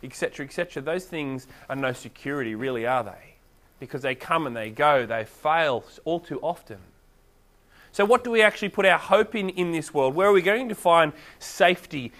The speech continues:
and security? Well, Paul says, safety and security, the only thing worth gaining is actually Jesus.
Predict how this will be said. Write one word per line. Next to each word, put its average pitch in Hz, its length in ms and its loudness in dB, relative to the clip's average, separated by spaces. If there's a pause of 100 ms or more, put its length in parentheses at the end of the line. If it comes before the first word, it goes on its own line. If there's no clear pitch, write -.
(120)
and 156 140 -4
security? 135 840 -4 (1080)
Well, 165 500 2 (440)
Paul 240 260 6
says, 180 680 -2 (920)
safety 202 680 0
and 160 140 -6
security, 180 840 -2 (320)
the 147 140 -4
only 214 260 4
thing 185 240 -2
worth 160 260 0
gaining 165 680 0
is 156 160 -10
actually 139 500 -6
Jesus. 147 760 -6